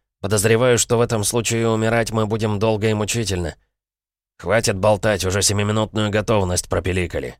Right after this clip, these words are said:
Кто у нас остался? Давай уже побыстрее покончим с делами и уберемся из этого проклятого поезда». «Юрий Вольф, нам осталось найти Юрия Вольфа»,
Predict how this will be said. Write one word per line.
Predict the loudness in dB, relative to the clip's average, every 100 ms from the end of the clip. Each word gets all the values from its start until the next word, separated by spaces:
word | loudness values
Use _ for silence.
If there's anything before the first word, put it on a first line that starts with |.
| _
Кто | -2 2
у | 2
нас | 2
остался? | 0 2 2 2 -2 -6 -8
Давай | -2 2 2
уже | 2
побыстрее | 0 0 0 0 0 0
покончим | 0 0 0 0
с | 0
делами | 0 2 2 0 -2
и |
уберемся | 0 0 0 0 0 0
из | 0
этого | 0 0
проклятого | 0 -2 0 2 2 0
поезда». | 2 2 2 -4 -10 -14 _ _ _ _ _ _ _ _ _
«Юрий | -6 -2 0
Вольф, | 2 2 0 -4 -8
нам | -4 0
осталось | 0 0 2 2
найти | 2 0 0 -2
Юрия | -2 0 0 0
Вольфа», | 2 0 -2 -6